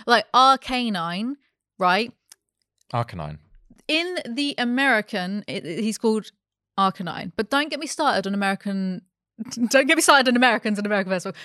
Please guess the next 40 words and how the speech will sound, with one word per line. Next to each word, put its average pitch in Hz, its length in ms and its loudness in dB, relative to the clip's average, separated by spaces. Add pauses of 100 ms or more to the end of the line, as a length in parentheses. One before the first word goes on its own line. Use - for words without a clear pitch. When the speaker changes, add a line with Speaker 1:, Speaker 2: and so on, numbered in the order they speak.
Speaker 1:
No, 247 160 2
don't 277 180 0
get 294 100 -6
me 285 80 -8
started 202 460 -2 (260)
on 196 380 -2 (220)
<laughs> 185 100 -18
how 202 260 -4
the 196 200 -4
Americans 202 600 -4
speak - 340 -6
their 180 120 -4
pronunciations. 180 640 -4 (140)
Speaker 2:
<laughs> - 140 -18
Speaker 1:
Basil, 302 600 4 (760)
oregano. 233 560 4 (220)
Speaker 2:
Basil. 339 100 -6 (840)
Oh, 123 180 4
is 107 140 -2
that 127 200 2
actually 123 220 -6
how 117 140 -4
they 117 100 -6
say 127 200 -4
them? 85 220 -10 (120)
Speaker 1:
Tomato. 285 680 2 (120)
Speaker 2:
Oh, 95 320 -6
ooh. 87 280 -14 (380)
Speaker 1:
Um, 214 320 2
Speaker 2:
Okay. 208 80 -6
Speaker 1:
what 240 200 2
else? 185 420 0
They, 220 200 -2
they 233 140 -2
say 285 200 2
a 254 40 4
lot 240 120 4
of 185 100 -2
things. 165 520 -8
Speaker 2:
Aluminum. 123 680 -2